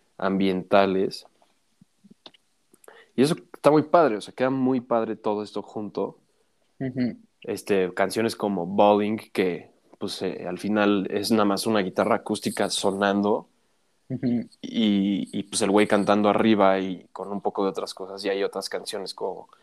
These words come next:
Speaker 1: Modern Warfare, que es como totalmente sonidos de videojuegos y cosas así como muy padres.
Speaker 2: Sí, sí.
Speaker 1: Y bueno, todo eso lo mete a música y lo,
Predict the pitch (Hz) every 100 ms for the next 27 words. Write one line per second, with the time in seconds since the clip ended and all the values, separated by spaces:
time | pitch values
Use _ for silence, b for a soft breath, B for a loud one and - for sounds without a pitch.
0 | b b 107 107 104 104 104 98 98 95
1 | 104 95 101 - - 104 90 - - -
2 | 98 95 98 95 90 92 - - _ _
3 | _ _ - 104 95 98 101 92 90 90
4 | 90 - 98 85 62 - - 98 95 95
5 | 87 - 90 92 - 92 85 90 87 90
6 | 98 98 92 - - - - _ _ _
7 | _ b b b _ _ b b b b
8 | b - 139 156 123 - 127 123 120 120
9 | 101 110 107 - 104 92 98 104 104 110
10 | 104 98 -